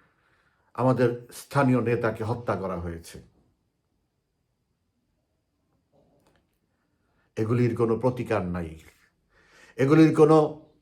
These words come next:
তদন্ত নাই। কে কার কাছে বিচার দিবে?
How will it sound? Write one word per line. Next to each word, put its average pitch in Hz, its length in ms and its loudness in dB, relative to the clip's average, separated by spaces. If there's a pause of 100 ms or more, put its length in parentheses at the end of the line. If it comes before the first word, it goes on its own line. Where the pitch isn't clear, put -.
(640)
তদন্ত 185 440 8
নাই। 104 460 4 (1700)
কে 180 200 4
কার 165 280 0
কাছে 135 260 -4
বিচার 110 420 -6
দিবে? 90 380 -14